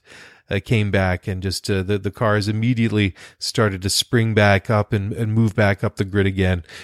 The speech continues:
which is, uh, great to see. And, uh, I hate watching teams in F one struggle. And, uh, uh, this year was, uh, that, that was Force India. Of course, uh, we've seen in recent years teams either folding or, you know, manufacturers leaving the series.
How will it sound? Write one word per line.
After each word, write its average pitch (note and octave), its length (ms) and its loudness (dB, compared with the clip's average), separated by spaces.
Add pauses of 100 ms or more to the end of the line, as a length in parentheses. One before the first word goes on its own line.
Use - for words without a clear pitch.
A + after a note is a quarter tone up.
(140)
which G2 240 -2
is, G2+ 180 -2
uh, F#2 200 4
great F2 340 -4
to - 80 -6
see. E2 320 -2
And, F2 140 -4
uh, E2+ 240 -4 (140)
I B2 180 -2
hate C3 500 0
watching A2 480 0
teams G#2+ 540 0
in G#2 120 -2
F G2 220 0
one F#2+ 200 0
struggle. F#2 600 0
And, F2+ 420 -2
uh, F2 280 0 (440)
uh, - 240 -4
this G2+ 300 0
year F#2+ 280 2 (100)
was, F#2+ 260 -2
uh, F2+ 280 0 (200)
that, G2+ 220 -2
that G2+ 160 0
was G#2+ 160 -2
Force A2+ 340 0
India. G#2 320 2
Of F#2 140 -2
course, G2+ 280 0
uh, G2+ 100 0
we've G2+ 220 0
seen A#2 200 -2
in G2 80 -4
recent G#2 320 -2
years G2+ 340 -2 (340)
teams A#2 380 0
either G#2+ 460 4
folding A#2+ 600 2
or, F#2 380 -2
you G#2 140 -2
know, F#2+ 160 -6
manufacturers G#2+ 800 -2
leaving B2+ 480 2
the F#2+ 100 -2
series. F#2 560 -2